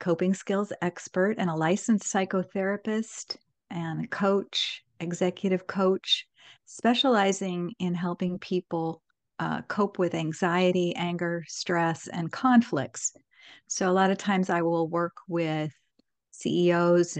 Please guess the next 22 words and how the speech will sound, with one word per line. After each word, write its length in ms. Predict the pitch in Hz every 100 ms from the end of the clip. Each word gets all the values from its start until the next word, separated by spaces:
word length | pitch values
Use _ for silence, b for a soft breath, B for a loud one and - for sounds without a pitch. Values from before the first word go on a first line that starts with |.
| -
and, 580 | 151 151 151 147 147 -
uh, 260 | 151 151 -
managers, 880 | 175 180 196 190 190 185 180 175 - b b b -
helping 360 | 226 220 208
them 180 | 190 180
with 160 | 175 175
interpersonal 640 | 180 180 - 185 - 160
conflicts 640 | - 170 170 - 143 -
in 80 | 160
the 100 | 160
workplace 640 | 165 156 - - 135 135 -
and 80 | 143
how 120 | 156
to 100 | 151
resolve 460 | 156 156 156 151
difficult, 640 | - 156 160 - 156 139 - _
um, 460 | 139 127 - - - _ _
interpersonal 640 | 175 165 - 160 - 156 -
conflicts. 800 | 160 151 151 151 139 - - - B B B B B -
And 140 | 185
I'm 100 | 185
also 460 | 190 233 285 262